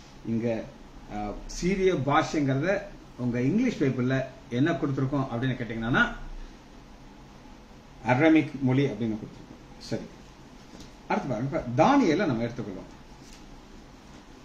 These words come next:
தானியேல்ல இதே ஒரு வார்த்தை நம்ம பார்க்கலாம். தானியேல் இரண்டாவது அதிகாரம் நாலாவது வசனத்தை எடுக்கிறோம். தானியேல் ரெண்டு நான்கு.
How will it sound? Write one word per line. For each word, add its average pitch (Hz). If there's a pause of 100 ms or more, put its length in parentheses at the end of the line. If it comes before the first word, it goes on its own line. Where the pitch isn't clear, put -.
(520)
தானியேல்ல 127 (260)
இதே 117
ஒரு 123
வார்த்தை 131
நம்ம 147
பார்க்கலாம். 120 (2750)
தானியேல் 120
இரண்டாவது 120
அதிகாரம் 151 (580)
நாலாவது 139
வசனத்தை 120
எடுக்கிறோம். 113 (100)
தானியேல் 117
ரெண்டு 175 (1200)
நான்கு. 131